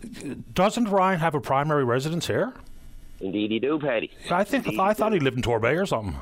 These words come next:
Speaker 2: Yes, he actually, he lives in Airport Heights.
Speaker 1: Okay.
Speaker 2: So if you look at the regulation for an import, is that, uh, you had to prove that the, the gentleman has moved here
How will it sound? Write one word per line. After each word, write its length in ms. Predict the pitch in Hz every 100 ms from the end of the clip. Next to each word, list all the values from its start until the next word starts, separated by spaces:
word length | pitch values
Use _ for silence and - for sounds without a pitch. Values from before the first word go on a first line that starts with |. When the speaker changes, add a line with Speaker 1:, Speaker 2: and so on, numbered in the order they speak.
| - - - -
Speaker 2:
Yes, 400 | 101 104 110 117 -
he 280 | 117 120 110
actually, 480 | 131 - 120 120
he 220 | 120 139 135
lives 240 | 151 139
in 80 | 135
Airport 340 | 139 139 127
Heights. 320 | 123 156 98 - - -
Speaker 1:
Okay. 260 | 160 180 - -
Speaker 2:
So 440 | 143 135 131 123 107
if 160 | 135 127
you 160 | 202
look 220 | 220 180 147
at 200 | 135 -
the 200 | 131 120
regulation 680 | 139 120 120 123 - 104 98
for 200 | 127 117
an 60 |
import, 440 | 110 143 104 92 95
is 80 | 87
that, 240 | 110 110 - - - -
uh, 140 | 101 101
you 200 | 123 151
had 200 | 139 131
to 80 |
prove 400 | - - 170 147
that 180 | 113 101
the, 140 | - 104
the 160 | 104
gentleman 420 | 107 123 131 117 104
has 240 | 113 104
moved 300 | 110 131 113
here 320 | 98 107 98